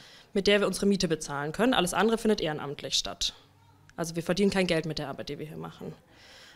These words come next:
Aber wir bekommen Geld vom Land, um, ähm, im Moment, um die Räume zu bezahlen.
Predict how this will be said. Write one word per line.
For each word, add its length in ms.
Aber 240
wir 80
bekommen 380
Geld 180
vom 160
Land, 320
um, 440
ähm, 380
im 80
Moment, 320
um 80
die 80
Räume 300
zu 120
bezahlen. 560